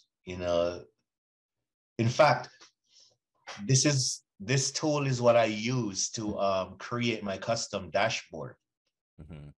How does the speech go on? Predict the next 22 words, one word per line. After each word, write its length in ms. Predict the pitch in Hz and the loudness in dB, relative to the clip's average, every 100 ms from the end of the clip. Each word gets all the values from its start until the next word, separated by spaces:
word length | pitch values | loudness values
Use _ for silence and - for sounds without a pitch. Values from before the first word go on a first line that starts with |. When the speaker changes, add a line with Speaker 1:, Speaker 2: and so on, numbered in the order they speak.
| - | -10
Speaker 1:
One 160 | 110 113 | 0 2
of 100 | 120 | 6
my 180 | 117 | 4
favorite 480 | 110 - 113 107 104 | 2 0 0 0 -2
<laughs> 80 | - | -2
features 440 | 113 - 110 92 | 0 2 2 0
of 160 | 98 95 | 0 0
Sweet 420 | - - 123 123 | -2 -8 -6 -2
Dash 240 | 98 101 104 | 0 0 -2
is 100 | 101 | 2
that 260 | 98 98 - - - | 2 2 -2 -10 -4
I 100 | 98 | -2
get 160 | 110 107 | -2 -4
to 100 | - - | -10 -10
customize 880 | - 117 - 107 92 92 87 85 85 | -2 -2 -2 -6 -2 -2 -2 -6 -6
my 220 | 87 87 - | -6 -6 -6
own 340 | 90 90 90 | -6 -4 -2
dashboard. 680 | 85 87 92 - 80 73 71 | 4 4 2 -4 -6 -6 -6
It's, 480 | 69 80 - - - _ _ _ - - - - | -6 -6 -8 -16 -18 _ _ _ -20 -20 -16 0
and 180 | 104 110 | 0 2
I, 220 | 104 127 | 4 6
I, 200 | 120 131 | 6 6